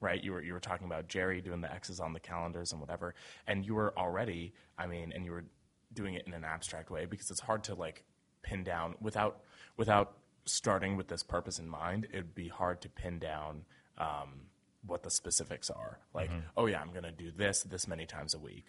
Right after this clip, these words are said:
Speaker 1: or et cetera. But you were already sort of formulating a plan as to how you were gonna do stuff. I'm, you know, maybe half an hour a day, maybe this many times a week. Um, what kind of measurements, and, and, you know, you don't have to be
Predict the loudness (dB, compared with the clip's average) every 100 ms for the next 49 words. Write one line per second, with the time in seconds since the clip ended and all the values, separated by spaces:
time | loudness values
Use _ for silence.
0 | -4 -4 -4 -8 -8 -8 -10 -12 -6 2
1 | 4 4 6 8 8 6 2 0 -2 -2
2 | -2 0 0 -2 -4 -8 -4 0 0 -2
3 | -6 -12 _ _ _ _ _ -6 -4 -4
4 | -6 -6 -10 -10 -4 -4 -4 -12 -12 -16
5 | -16 -12 -12 -10 2 2 4 2 2 2
6 | 2 0 -2 -4 -6 -6 -2 0 2 0
7 | -4 -6 -6 -6 -8 -10 -10 -10 -14 -20
8 | -20 -20 -4 0 0 0 -4 -10 _ _
9 | _ 2 4 4 4 4 4 2 -4 -12
10 | _ -8 -2 2 2 2 -2 -2 0 0
11 | 0 2 2 2 0 4 4 4 0 -6
12 | -6 -6 -6